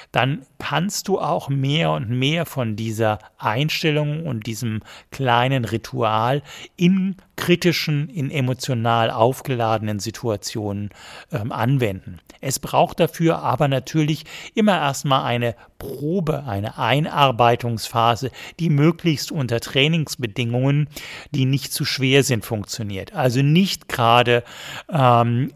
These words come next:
in der alleremotionalsten Situation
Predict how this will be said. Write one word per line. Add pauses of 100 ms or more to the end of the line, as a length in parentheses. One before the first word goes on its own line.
(120)
in
der
alleremotionalsten
Situation